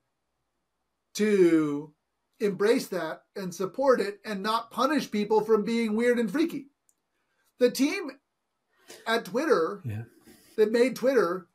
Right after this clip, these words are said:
Speaker 1: we didn't go to the fanciest schools. We were really weird. And we all brought different things to it. And that's what made it work.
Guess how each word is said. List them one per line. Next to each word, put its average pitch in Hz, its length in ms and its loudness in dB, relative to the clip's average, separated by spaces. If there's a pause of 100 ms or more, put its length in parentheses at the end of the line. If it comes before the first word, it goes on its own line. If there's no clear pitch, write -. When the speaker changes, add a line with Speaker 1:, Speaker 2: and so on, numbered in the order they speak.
(1500)
Speaker 1:
we 208 180 -4
didn't 294 280 -6
go 254 240 4
to 262 60 -2
the 240 140 -2
fanciest 247 640 -4
schools. - 640 -2 (400)
We 226 180 0
were 294 240 2
really 208 560 -2
weird. 220 440 2 (1500)
And 247 460 0 (440)
we 220 220 -4
all 226 400 2
brought 220 480 2
different 208 380 -2
things 254 340 -2
to 135 200 -8
it. - 80 -20 (360)
And 202 240 -6
that's 226 480 2 (180)
what 220 380 -2
made 196 260 2
it 214 160 2
work. - 460 -2